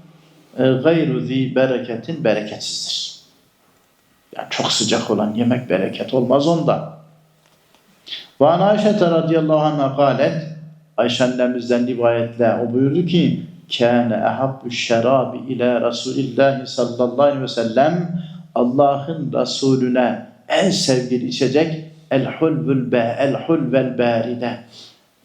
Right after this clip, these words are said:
Hem serin hem de tatlı olandı. Tatlı ve serin içecek.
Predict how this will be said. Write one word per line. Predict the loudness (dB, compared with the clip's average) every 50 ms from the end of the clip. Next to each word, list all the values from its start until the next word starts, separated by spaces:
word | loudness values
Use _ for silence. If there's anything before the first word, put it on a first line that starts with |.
| _
Hem | -2 2 4 4 4 4 2 0 -2 -4 -6 -8 -10 -6
serin | -4 -2 -2 0 2 2 2 2 2 2 2 2 2 0 -2 -4 -8 -8
hem | -6 -4 -4 -2
de | -2 -4 -4
tatlı | -2 -6 -6 -6 -6 -10
olandı. | -8 -8 -10 -12 -12 -16 -20 -20 -20 _ _ _ _ _ _ _ _ _ _ _ -2
Tatlı | 0 0 0 0 -4 -8 -6 -2 0 2 2 2 0 0
ve | 0 2 2 0 0 -4 -10 -10
serin | -8 -6 -4 -2 -2 -2 -4 -4 -6 -8 -6
içecek. | -6 -6 -6 -6 -8 -10 -12 -12 -16 -18 -20